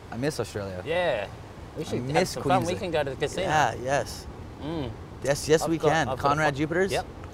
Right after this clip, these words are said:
Speaker 2: I've got a five hundred dollar chip that I'm saving.
Speaker 1: Really?
Speaker 2: Yeah.
Speaker 1: Conrad owes me some money.
Speaker 2: I won it on my fiftieth.
Speaker 1: Conrad owes me some money.
Speaker 2: It does, huh?
Speaker 1: Yeah.
Speaker 2: <laughs>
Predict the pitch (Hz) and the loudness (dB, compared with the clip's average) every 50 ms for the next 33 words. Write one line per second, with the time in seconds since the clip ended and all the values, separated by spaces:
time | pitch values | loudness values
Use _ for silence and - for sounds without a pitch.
0 | - - - - - 135 135 - 131 113 - 135 135 131 110 127 127 113 101 120 | -12 -14 -10 -6 -6 -4 -2 -2 -2 -2 0 0 0 0 0 -2 -6 -4 -2 -2
1 | 113 113 110 104 - - - 139 127 - 98 98 98 98 98 - - 110 117 117 | -2 -2 -2 -4 -6 0 0 0 0 0 -2 -2 -2 -2 -4 -2 -2 -2 -2 -2
2 | 110 98 98 98 101 113 107 98 - - - - - - - - - - - - | -4 -6 -6 -8 -8 -10 -10 -12 -14 -14 -16 -16 -16 -16 -16 -16 -16 -16 -12 -6
3 | - 123 131 113 95 - - - - 101 110 - 127 131 143 143 127 110 107 113 | -4 -2 -2 -2 -2 -4 -8 -8 -6 -4 -4 -2 -2 -2 0 2 2 2 2 2
4 | 113 98 104 110 92 - 104 101 104 113 117 110 98 - - 110 127 131 139 139 | 0 0 -2 -8 -8 -8 -8 -6 -6 -4 -4 -4 -6 -4 -4 -2 -2 0 0 0
5 | 123 113 113 110 104 95 - - 127 123 - - 107 101 95 - - - - - | 0 0 -2 -4 -4 -6 -6 -6 -6 -6 -6 -6 -6 -6 -6 -8 -10 -14 -16 -16
6 | - - - - - - 117 120 131 131 123 117 104 107 107 104 90 82 101 107 | -18 -18 -18 -16 -8 -4 -2 0 0 2 2 2 2 0 -2 -2 -4 -6 -8 -6
7 | 92 - 101 98 98 98 101 104 104 95 92 - - 98 95 - - 98 101 104 | -6 -6 -6 -6 -6 -6 -6 -6 -6 -8 -8 -8 -8 -8 -8 -6 -4 -2 -2 -2
8 | 98 82 - 90 85 98 - - - - 104 92 85 85 107 98 92 95 92 - | -2 -4 -6 -8 -6 -6 -8 -8 -8 -6 -6 -6 -2 -2 -2 -2 -2 -4 -8 -10